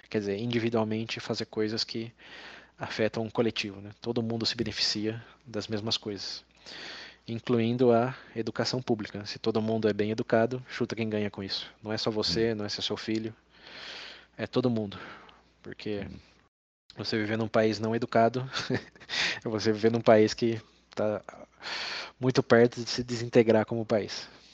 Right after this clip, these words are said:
Speaker 1: É.
Speaker 2: Eu acho que é, principalmente quando eu tava fazendo, né, pesquisando, eu vi que, é, principalmente quando a gente fala da Ásia, tipo China, Japão, Coreia ali, principalmente esses três,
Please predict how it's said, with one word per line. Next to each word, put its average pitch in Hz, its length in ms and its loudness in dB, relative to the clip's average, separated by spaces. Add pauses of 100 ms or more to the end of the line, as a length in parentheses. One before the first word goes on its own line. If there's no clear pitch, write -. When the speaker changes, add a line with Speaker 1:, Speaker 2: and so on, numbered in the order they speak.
(880)
Speaker 1:
É. 50 240 -10 (240)
Speaker 2:
Eu 110 120 -2
acho 101 120 -4
que - 80 2
é, 87 240 4
principalmente - 540 -12
quando 85 180 -12
eu 76 160 -4
tava 71 220 -6
fazendo, 73 240 -4 (180)
né, 85 220 -4
pesquisando, 76 600 -4 (580)
eu 82 200 0
vi 85 120 -2
que, 85 520 0 (840)
é, 78 220 2
principalmente 92 400 0
quando 90 220 2
a 82 100 2
gente 80 140 -4
fala 76 180 2
da 71 220 4
Ásia, 71 300 0 (100)
tipo - 180 -20
China, 71 500 -4
Japão, 67 880 -4 (200)
Coreia 69 440 4
ali, 65 160 -2
principalmente 92 340 -2
esses - 180 -4
três, 76 400 -4